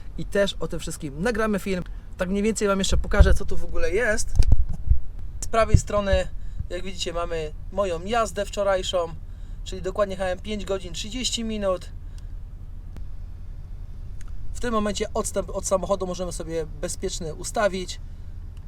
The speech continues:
Jak widzicie, posługujemy się tutaj touch-, touchpadem. I tak widzicie, w-, podsumowując, jest to naprawdę o czym opowiadać, o czym mówić, co praktykować, co jest dobre, co jest złe. I tutaj mamy kolejny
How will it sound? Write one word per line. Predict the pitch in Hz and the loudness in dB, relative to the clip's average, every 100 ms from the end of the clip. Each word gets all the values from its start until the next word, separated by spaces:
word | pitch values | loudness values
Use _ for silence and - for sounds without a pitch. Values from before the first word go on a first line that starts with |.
| - - - - - - - - | -12 -10 -10 -10 -10 -10 -10 -8
Jak | 175 | -8
widzicie, | 180 180 | -8 -8
posługujemy | 165 202 220 196 202 190 | -4 -2 2 4 4 2
się | 185 | 0
tutaj | 180 165 | 0 -2
touch-, | - 233 - - | -2 -4 -4 -4
touchpadem. | 233 - 220 196 202 196 - - - - - - - - - | -4 -2 0 2 2 0 -6 -10 0 2 4 2 0 0 0
I | 190 | 2
tak | 226 - | 2 0
widzicie, | 190 190 190 175 151 | 0 0 2 2 2
w-, | - - - | -2 -6 -2
podsumowując, | 202 - 233 208 214 214 202 156 | -2 0 2 4 4 4 0 -4
jest | 151 214 214 | 0 2 2
to | 196 | 0
naprawdę | 185 170 180 165 175 170 151 - - - | 0 2 2 4 4 2 0 -6 -4 0
o | 202 | 0
czym | 190 180 | 0 -2
opowiadać, | 165 - 156 180 180 170 160 - - - - - - | -2 -2 0 2 2 2 0 -4 -8 -8 -8 -6 0
o | 269 | 2
czym | - 190 | 2 2
mówić, | 185 180 190 - - | 2 2 0 -2 -2
co | - 294 | 0 0
praktykować, | 247 233 - 196 214 190 185 - | 2 0 -2 0 2 4 2 0
co | 277 | -2
jest | 262 170 | 0 2
dobre, | 185 190 190 | 2 2 2
co | - | 0
jest | 180 160 | 0 0
złe. | 160 185 190 185 - - | 2 4 6 6 4 2
I | |
tutaj | - 185 | -2 0
mamy | 185 185 | 2 2
kolejny | 170 - 247 247 180 | 0 2 4 4 0